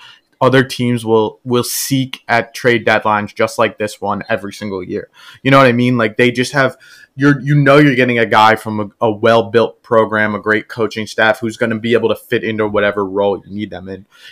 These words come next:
Even a guy like Derek White, coming out of college and really in his early years in the N B A, I didn't think anything of the guy, and he's,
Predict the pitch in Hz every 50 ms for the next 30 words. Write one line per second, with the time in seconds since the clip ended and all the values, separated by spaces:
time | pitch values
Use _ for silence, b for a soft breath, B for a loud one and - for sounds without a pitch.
0 | B 143 160 220 214 196 196 196 190 151 123 107 - - 117 113 127 135 135 -
1 | 113 107 104 104 107 123 135 147 - _ _ _ _ _ _ _ _ _ _ _
2 | _ _ - - 151 180 208 214 202 151 - - - 127 113 120 131 143 160 156
3 | 131 117 117 110 110 104 113 127 139 147 135 117 117 117 113 104 - - - 127
4 | 123 123 123 127 123 113 110 113 113 117 117 117 123 117 _ _ _ - 117 113
5 | 107 107 90 110 110 110 110 101 98 110 127 117 113 127 170 180 156 - - 156
6 | - - 123 131 127 - 131 113 107 113 117 - 101 95 - 87 78 90 95 95
7 | 104 120 143 147